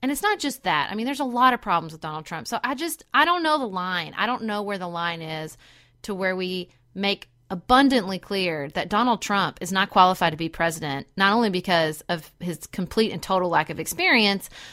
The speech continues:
but because of the views that he holds. Like, I, I, I feel the need to have this very clear line in the sand where we as a society stand up and say, "This is not okay." And if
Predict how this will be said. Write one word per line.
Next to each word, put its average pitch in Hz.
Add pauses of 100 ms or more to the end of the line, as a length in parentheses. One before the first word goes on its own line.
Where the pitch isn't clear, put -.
(200)
but 226
because 202
of 170
the 175
views 180
that 151
he 151
holds. 151 (1000)
Like, 214
I, 180 (100)
I, 226
I 220
feel 262
the 247
need 226
to 208
have 190
this 180
very 185
clear 185
line 175
in 170
the 160
sand 190
where 160
we 175
as 170
a 170
society 165
stand 160
up 160
and 160
say, 147
"This 220
is 185
not 175
okay." 160 (680)
And 170 (1500)
if -